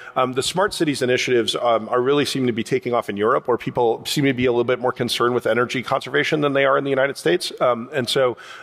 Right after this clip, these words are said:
um, you know, a lot of that infrastructure is getting deployed over there, and a lot of the vulnerabilities are, are, are propping up over there. So,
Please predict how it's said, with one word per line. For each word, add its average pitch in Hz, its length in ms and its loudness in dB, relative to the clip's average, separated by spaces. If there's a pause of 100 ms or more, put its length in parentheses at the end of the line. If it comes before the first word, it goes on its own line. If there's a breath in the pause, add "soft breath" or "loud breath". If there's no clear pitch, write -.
um, 127 400 0
you 135 100 -2
know, 123 160 4
a 113 60 0
lot 127 180 4
of 127 40 -2
that 120 120 0
infrastructure 120 540 -2
is 107 80 -4
getting 117 200 0
deployed 117 320 0
over 113 180 0
there, 139 260 2
and 135 100 0
a 113 40 -2
lot 117 180 2
of 117 60 -6
the 110 60 -2
vulnerabilities 113 600 0
are, 101 240 0
are, 101 320 0
are 101 160 0
propping 104 440 -2
up 101 140 -4
over 90 140 -6
there. 85 240 -8
So, 90 300 -6